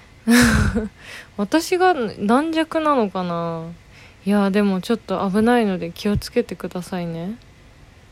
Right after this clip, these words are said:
しかし、あの、こう見えてもね、こう見えてもねとか言って、どう見えてるのかわかんないですけど、あの、ずっとクーラーがない家で暮らしてたんですよ、私。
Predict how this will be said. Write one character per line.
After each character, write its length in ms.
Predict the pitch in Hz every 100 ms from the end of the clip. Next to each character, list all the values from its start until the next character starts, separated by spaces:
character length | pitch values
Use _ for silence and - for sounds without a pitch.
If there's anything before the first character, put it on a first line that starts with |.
| - - - - - - - - - - - - - - - - - - - - -
し 120 | -
か 180 | - 269
し、 140 | 247 190
あ 120 | 180
の、 440 | 175 170 170 165 - - - -
こ 160 | - 262
う 20 |
見 180 | 269 269
え 80 | 202
て 120 | 170
も 180 | 165 165
ね、 300 | 165 160 - - -
こ 160 | 269
う 0 | 285
見 140 | 277
え 60 | 233
て 100 | 190
も 160 | 180
ね 160 | 170 170
と 80 | -
か 80 | 160
言 40 |
っ 20 |
て、 100 | 165
ど 220 | 165 208 247
う 20 |
見 140 | 196
え 80 | 175
て 120 | -
る 140 | 165 165
の 140 | 170
か 100 | 175
わ 120 | 170
か 120 | 175
ん 80 | 175
な 60 | 165
い 60 |
で 120 | 160 165
す 80 |
け 140 | - 170
ど、 100 | 175 - - - - -
あ 140 | 180 180
の、 720 | 175 170 170 170 165 170 170 - - - -
ず 160 | - 226
っ 60 | - -
と 440 | 294 294 269 - -
ク 220 | - 302
ー 40 | 294
ラ 180 | 220 190
ー 20 |
が 140 | 180
な 220 | 190 233
い 220 | 240 190 -
家 300 | 196 196 214
で 140 | 185
暮 220 | - 190
ら 40 | 196
し 80 | -
て 80 | 196
た 140 | 190
ん 80 | 175
で 60 | 180
す 140 | -
よ、 140 | 170 170
私。 540 | 170 185 - 180